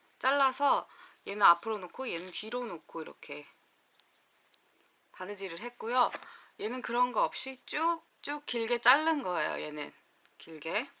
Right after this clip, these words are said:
근데 얘는 대신에 이렇게 접으면 붙지가 않죠. 같은 면이라. 그래서 대신에 이렇게 동그랗게 이렇게 하면 붙어요. 그래서 마스크 고리로서 쓸 때는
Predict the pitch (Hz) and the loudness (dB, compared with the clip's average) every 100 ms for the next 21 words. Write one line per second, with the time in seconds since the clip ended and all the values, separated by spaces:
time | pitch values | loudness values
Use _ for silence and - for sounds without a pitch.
0 | - - 214 208 233 285 226 170 - _ | -20 -14 -2 0 2 2 2 -2 -10 _
1 | _ 214 226 277 277 226 - - - - | _ -4 -2 0 2 2 0 -10 -20 -20
2 | - 254 294 269 - 208 214 220 202 185 | 0 2 2 2 0 0 -2 0 0 -2
3 | - - - - 190 - 220 196 175 151 | -10 -20 -20 -20 -12 -6 -2 2 2 2
4 | - 170 151 - _ _ _ _ _ _ | -4 -4 -4 -6 _ _ _ _ _ _
5 | - 196 247 196 156 156 170 151 - 226 | -6 -4 -4 -2 -4 -4 -4 -4 -4 -8
6 | 233 233 202 202 233 208 190 196 - 185 | -8 -6 -6 -4 -4 -6 -6 -10 -12 -12
7 | 202 208 220 247 226 - - 269 294 - | -10 -10 -6 0 0 -2 -10 -4 -4 -4
8 | - _ _ _ - - - - - _ | -18 _ _ _ -20 -20 -20 -20 -20 _
9 | - - 254 - 247 233 208 175 156 - | -20 -10 -10 -8 -6 -6 -6 -12 -14 -14
10 | - 151 143 147 143 - - - - - | -10 -8 -8 -10 -10 -4 -2 -2 -4 -2
11 | - 185 240 214 165 - - - - 175 | -2 -2 -4 -4 -6 -16 -20 -16 -4 -4
12 | 233 - 226 214 196 180 _ _ _ _ | -4 -8 -8 -4 -4 -6 _ _ _ _
13 | - 202 226 226 214 - - 190 180 175 | -14 -8 -6 -2 -2 -2 0 0 0 0
14 | - 226 214 214 247 247 160 | -4 -6 -6 -4 -2 -2 -4